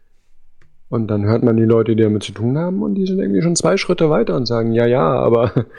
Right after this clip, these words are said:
<laughs> da, und zwar nicht mit dem, was du kennst, sondern mit irgendwelchen, äh, Sachen aus, äh, naja, also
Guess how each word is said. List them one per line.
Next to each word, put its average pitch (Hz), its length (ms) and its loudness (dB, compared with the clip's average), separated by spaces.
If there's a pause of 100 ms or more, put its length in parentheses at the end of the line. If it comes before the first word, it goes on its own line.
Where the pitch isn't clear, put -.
(180)
<laughs> - 420 -20
da, 123 260 -6
und 123 180 -4
zwar 110 180 -2
nicht 131 180 -4
mit 165 180 -2
dem, 139 160 4
was 120 100 0
du 110 100 -6
kennst, 139 440 -2
sondern 160 300 -4
mit 160 120 -4
irgendwelchen, 139 800 -2
äh, 117 440 -2
Sachen 120 260 -2
aus, 113 420 -2
äh, 104 360 -2 (1600)
naja, 139 360 2 (500)
also 101 320 -8